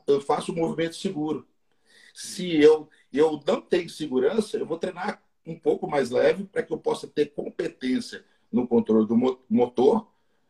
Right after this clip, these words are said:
controle do movimento, e eu poder, e aí, só que é o seguinte: menos carga, menos estímulo. Mas aí eu compenso com volume.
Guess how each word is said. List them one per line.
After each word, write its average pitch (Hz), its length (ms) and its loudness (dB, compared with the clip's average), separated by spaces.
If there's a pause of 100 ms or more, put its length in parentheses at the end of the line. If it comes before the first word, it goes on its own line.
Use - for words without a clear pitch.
(200)
controle 135 540 4
do 160 220 2
movimento, 127 640 0 (300)
e 165 80 -4
eu 214 100 8
poder, 196 460 2
e 175 80 -4
aí, 175 280 -2
só - 180 -2
que - 60 -12
é - 20 -16
o - 20 -16
seguinte: 214 440 -6
menos 185 320 -8
carga, 180 500 -4 (220)
menos 143 400 -4
estímulo. 196 580 -4 (260)
Mas 180 220 -2
aí 175 140 0
eu 185 100 -2
compenso 196 640 0
com 185 140 -2
volume. 185 760 0